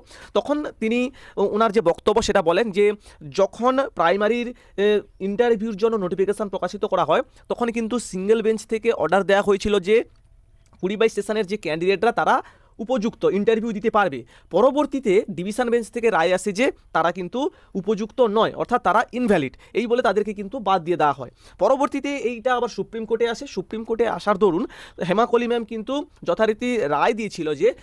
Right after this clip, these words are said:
এদের ইন্টারভিউ নিতে হবে, এবার ইন্টারভিউটা কমপ্লিট করে দিতে হবে, ঠিক আছে? তো সেই মাফিক ইন্টারভিউটাও হয়ে গেছে। তো এই বলে মোটামুটি আর্গুমেন্ট করেন। তো আর্গুমেন্ট করার পরে কিন্তু বিচারপতিরা বলেন যে এ-, এই মামলাটি কিন্তু দু সপ্তাহ পরে আবার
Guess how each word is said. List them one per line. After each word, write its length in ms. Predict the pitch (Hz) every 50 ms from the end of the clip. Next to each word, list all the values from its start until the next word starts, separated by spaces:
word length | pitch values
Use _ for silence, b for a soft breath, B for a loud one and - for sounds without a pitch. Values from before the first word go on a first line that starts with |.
| B B B
এদের 220 | B 180 196 262 -
ইন্টারভিউ 540 | - 214 233 240 220 269 262 226 233 240
নিতে 220 | 196 175 - 165 156
হবে, 200 | 139 131 - -
এবার 260 | 233 269 269 - -
ইন্টারভিউটা 480 | 226 226 220 247 233 233 233 226 277 277
কমপ্লিট 340 | - 214 202 185 220 208
করে 160 | - 185 160 151
দিতে 180 | 143 - -
হবে, 160 | 139 127 131
ঠিক 100 | - -
আছে? 180 | - - 254 175 - B B B B B
তো 60 | 247
সেই 160 | - 247 240
মাফিক 220 | 247 254 269 262
ইন্টারভিউটাও 600 | 208 196 196 190 240 240 226 233 254 240 254 240
হয়ে 180 | 185 156 156 147
গেছে। 320 | 139 139 139 - 143 123 B B B B B
তো 80 | - -
এই 140 | 254 269 254
বলে 160 | 262 269 262
মোটামুটি 440 | 240 233 240 240 226 233 214 240 -
আর্গুমেন্ট 420 | - - 190 190 202 208 202 202
করেন। 240 | - 175 185 262 370 - - - -
তো 60 | 214
আর্গুমেন্ট 340 | 151 151 160 180 202 214 190
করার 180 | - 175 180
পরে 160 | - - 190 190
কিন্তু 260 | 185 180 175 - 226
বিচারপতিরা 460 | 180 156 - 170 165 165 - 160 165
বলেন 240 | 147 151 160 185 190
যে 200 | 185 254 277 277 B B B B
এ-, 140 | - 175 180
এই 160 | - 208 240 247
মামলাটি 420 | 220 185 156 160 170 180 180 175
কিন্তু 260 | 170 165 160 - 277
দু 160 | 226 165 165
সপ্তাহ 340 | 151 - 160 147 - 175 170
পরে 180 | - 156 196 247
আবার 260 | - 156 143 202 294